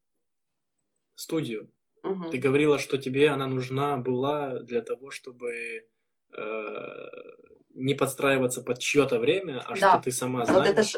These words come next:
Speaker 2: смотри, я начинала тебе рассказывать про, а вот это у всех у меня на носе, вот этот смайлик, нет?
Speaker 1: Нет.
Speaker 2: Нет, слава богу. А то у меня смайлик, вот тут у меня и этот,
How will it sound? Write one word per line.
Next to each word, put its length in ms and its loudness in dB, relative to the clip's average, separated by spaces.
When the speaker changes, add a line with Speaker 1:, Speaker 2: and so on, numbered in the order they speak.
Speaker 2:
смотри, 380 4
я 120 2
начинала 460 6
тебе 220 4
рассказывать 560 2
про, 320 -2
а 160 0
вот 80 0
это 280 4
у 80 0
всех 360 6
у 80 6
меня 220 6
на 120 6
носе, 320 -2
вот 100 -8
этот 260 -8
смайлик, 520 -2
нет? 220 -4
Speaker 1:
Нет. 420 -14
Speaker 2:
Нет, 240 2
слава 280 4
богу. 180 0
А 40 -2
то 80 0
у 40 2
меня 160 4
смайлик, 440 6
вот 100 -4
тут 180 -8
у 60 -10
меня 420 -4
и 280 -10
этот, 340 -8